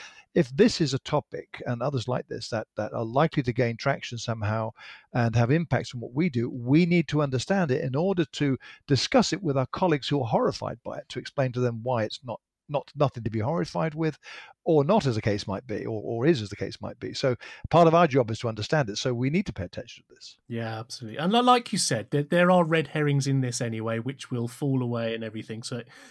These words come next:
Speaker 2: who knows? It could be one of them, but it's just the idea of it is fantastic.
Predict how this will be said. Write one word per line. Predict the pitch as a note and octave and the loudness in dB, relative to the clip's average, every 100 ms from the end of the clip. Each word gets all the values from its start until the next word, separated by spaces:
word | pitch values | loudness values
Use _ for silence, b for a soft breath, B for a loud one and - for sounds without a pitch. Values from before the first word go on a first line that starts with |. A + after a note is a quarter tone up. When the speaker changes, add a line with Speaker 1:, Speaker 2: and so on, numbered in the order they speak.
| B | B
Speaker 2:
who | G3+ F3 | 2 4
knows? | C3 A#2+ | 4 2
It | C3+ | -2
could | D#3+ | -2
be | D3 | 0
one | C3+ B2+ | 0 0
of | |
them, | B2 A2 | -4 -6
but | A#2 - | -6 -8
it's | C#3 | -8
just | - - C#3+ | -4 -4 -2
the | |
idea | A#2+ A#2+ A#2+ A2 | -4 -4 -6 -6
of | |
it | A2+ | -8
is | A#2 | -14
fantastic. | - A2 A#2 A#2 - | -12 -10 -10 -12 -14